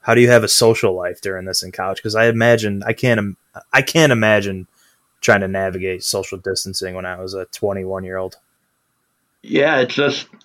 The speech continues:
Speaker 2: it's tough, especially if you're a freshman here at Saint Bonaventure this year. I, I was saying earlier, it's a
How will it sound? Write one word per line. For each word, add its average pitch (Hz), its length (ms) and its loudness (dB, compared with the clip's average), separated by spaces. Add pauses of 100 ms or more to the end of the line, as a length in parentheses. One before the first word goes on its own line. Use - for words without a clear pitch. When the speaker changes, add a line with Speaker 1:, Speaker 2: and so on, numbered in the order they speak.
Speaker 2:
it's - 240 -4
tough, 123 480 0
especially 135 420 0
if 127 80 -2
you're 127 140 4
a 117 40 -2
freshman 117 400 0
here 127 160 2
at 120 80 0
Saint 123 200 0
Bonaventure 123 440 2
this 117 240 2
year. 117 160 4
I, 107 120 4
I - 100 0
was 104 100 -2
saying 110 180 0
earlier, 110 200 4
it's 104 100 -4
a 107 140 0